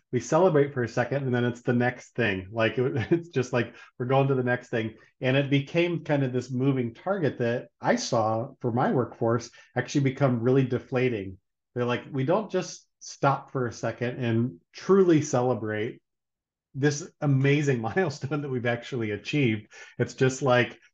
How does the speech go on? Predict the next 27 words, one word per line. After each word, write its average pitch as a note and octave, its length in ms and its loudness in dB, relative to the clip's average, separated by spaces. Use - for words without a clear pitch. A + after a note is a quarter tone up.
pat D#3 200 4
on D#3 120 4
the D3+ 80 0
back, C#3 420 4
let's C3 300 -2
keep C#3 260 -6
going. B2 360 0
And G#2 120 -12
so B2 180 0
I C3+ 120 2
wonder C3 340 4
if - 140 -6
that's A#2 320 -2
more A2 560 -2
culture D3 500 -2
having A#2 400 -4
to B2+ 100 -10
complement C3+ 720 -2
better, G#2+ 520 -2
really A#2+ 320 0
strategic A#2 640 -8
vision, F#2+ 440 -10
right? G2+ 320 -8
Like, A2 160 -10
how A#2+ 180 -6
do A#2 100 -6
you A2+ 340 -2